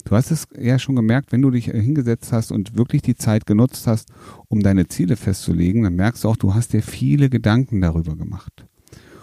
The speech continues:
Und die Art und Weise, wie wir denken, ist ausschlaggebend dafür, was wir draußen in der richtigen, echten Welt auch erleben.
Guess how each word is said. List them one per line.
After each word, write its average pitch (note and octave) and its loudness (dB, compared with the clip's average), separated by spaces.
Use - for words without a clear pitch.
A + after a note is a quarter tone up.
Und G2 -2
die G2+ -2
Art C3 0
und A#2+ 2
Weise, A2+ 2
wie A#2+ 0
wir A#2 4
denken, B2 0
ist - -4
ausschlaggebend G#2 0
dafür, B2+ 0
was A#2 0
wir C#3+ 4
draußen C#3+ 0
in G#2 -2
der F#2 0
richtigen, C#3+ -2
echten G#2+ -2
Welt F2 2
auch F2+ -6
erleben. F#2 -2